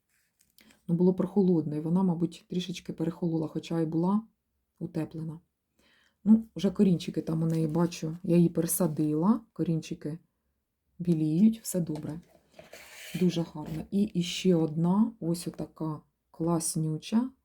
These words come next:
хоя цинамоміфолія. Дуже класні в неї квіти. Квіточки, в неї серединка, зірочка, е, така червона, а, м,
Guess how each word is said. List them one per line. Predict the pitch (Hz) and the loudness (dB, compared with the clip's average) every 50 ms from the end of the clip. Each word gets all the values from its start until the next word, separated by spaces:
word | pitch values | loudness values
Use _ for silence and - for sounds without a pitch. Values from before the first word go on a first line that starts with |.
| _ - - | _ -4 0
хоя | 180 180 170 156 | 2 4 4 2
цинамоміфолія. | 156 - - 175 170 165 160 160 160 160 151 - - - 151 151 151 151 170 185 190 202 226 220 | 0 -2 0 0 0 2 0 0 -2 -2 -4 -6 -8 -10 -6 -4 -2 -2 -2 -2 -2 -2 -4 -2
Дуже | - 185 180 170 165 | 2 2 2 2 0
класні | 160 - 165 165 170 - - 165 | 0 0 -2 -2 -2 -2 -2 -2
в | 160 | -2
неї | 156 151 151 | -2 -4 -6
квіти. | - - 165 196 226 226 - 151 170 - _ _ _ - - - - - _ _ _ _ | -6 -2 -2 -2 -2 -2 -4 -8 -10 -12 _ _ _ -20 -20 -20 -20 -20 _ _ _ _
Квіточки, | 180 202 202 196 - 156 - - - 160 | 4 4 4 4 2 -2 -6 -4 -4 0
в | 160 | 2
неї | 170 175 180 180 160 | 4 4 4 4 2
серединка, | 175 - - 156 170 165 160 185 170 160 160 - - 151 156 151 156 | 0 -2 0 0 0 2 2 2 2 2 0 -2 -4 -4 -2 0 2
зірочка, | 160 175 180 170 165 165 160 - - _ - 156 156 156 156 160 175 - - 165 | 4 6 6 6 6 2 0 -4 -10 _ -8 -8 -6 -6 -8 -8 -10 -10 -8 -6
е, | 165 160 160 160 156 156 156 160 - | -6 -4 -4 -4 -4 -6 -8 -8 -8
така | 160 165 - 156 156 | -10 -8 -6 -8 -8
червона, | 151 - - 156 156 156 160 180 226 254 233 175 147 147 - _ _ _ _ _ _ _ _ _ _ | -6 -4 -4 -4 -2 0 2 4 6 6 6 4 4 -2 -10 _ _ _ _ _ _ _ _ _ _
а, | - 160 160 160 160 156 156 156 156 - - - - | -6 -4 -2 -2 -2 -2 -4 -4 -6 -8 -8 -10 -12
м, | - - 151 147 151 160 165 175 | -10 -10 -10 -10 -10 -10 -10 -12